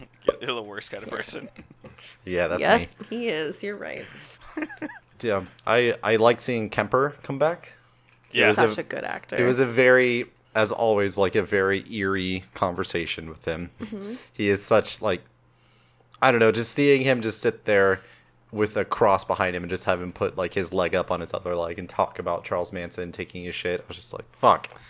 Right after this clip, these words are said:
Speaker 3: <laughs>
Speaker 2: Such a weird scene, but y-, it's just, you're captivated by this actor.
Speaker 1: Yeah. And I, I think it's fun to watch him as well, though, because I, I,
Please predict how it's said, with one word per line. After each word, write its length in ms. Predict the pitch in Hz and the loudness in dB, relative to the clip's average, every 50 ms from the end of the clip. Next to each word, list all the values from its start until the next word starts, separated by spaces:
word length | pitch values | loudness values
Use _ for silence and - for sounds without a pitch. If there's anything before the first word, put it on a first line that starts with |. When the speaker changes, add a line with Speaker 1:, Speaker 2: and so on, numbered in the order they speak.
| - - - | -20 -10 -10
Speaker 3:
<laughs> 340 | 262 - - 233 - _ - | -10 -10 -10 -14 -20 _ -16
Speaker 2:
Such 280 | - - - 120 110 | -2 2 2 4 4
a 40 | 127 | 4
weird 480 | 120 117 120 131 131 123 123 123 117 104 | 2 4 4 4 6 6 4 4 2 -2
scene, 400 | - - 135 120 110 110 104 98 | -2 0 0 2 2 2 2 4
but 260 | 98 104 101 87 - | 4 4 4 4 0
y-, 140 | 98 101 104 - | -6 -10 -8 -8
it's 100 | 107 101 - | -8 -6 -6
just, 180 | - 90 - - _ _ - | -8 -8 -8 -12 _ _ -10
you're 140 | 120 107 92 | -8 -8 -6
captivated 720 | - - 120 107 107 - 110 92 92 92 90 90 87 80 | 0 4 6 6 6 4 2 0 0 0 0 0 -2 0
by 180 | 87 87 85 82 | 0 0 0 0
this 160 | 85 87 82 | -4 -6 -4
actor. 540 | 76 - 85 80 - - 90 85 95 95 92 - - _ _ _ _ - _ _ _ _ _ | -2 -2 -2 -2 -2 -4 -4 -4 -4 -6 -6 -10 -18 _ _ _ _ -20 _ _ _ _ _
Speaker 1:
Yeah. 200 | 156 135 127 - - _ _ _ _ - | 0 0 0 0 -4 _ _ _ _ 2
And 120 | 147 156 165 156 156 | 4 4 6 6 6
I, 60 | 147 | 6
I 20 | 156 | 4
think 160 | 175 165 156 | 4 4 2
it's 100 | 147 - | -2 -4
fun 280 | - - 135 135 143 | 0 0 2 2 2
to 80 | 143 123 | 0 -2
watch 320 | 113 110 113 113 - - - | 0 0 -2 -2 -2 -4 -4
him 240 | 123 120 127 131 120 | -4 -4 -4 -8 -12
as 120 | 113 110 | -14 -10
well, 220 | 104 101 101 101 | -8 -6 -6 -6
though, 240 | 101 110 113 117 127 - _ _ _ _ _ _ _ _ _ | -4 -4 -4 -4 -6 -8 _ _ _ _ _ _ _ _ _
because 260 | 95 92 - 123 107 | -20 -16 -14 -12 -12
I, 100 | 95 95 - _ _ _ - _ 110 | -12 -12 -14 _ _ _ -12 _ -8
I, 240 | 113 117 139 131 | -8 -4 -4 -4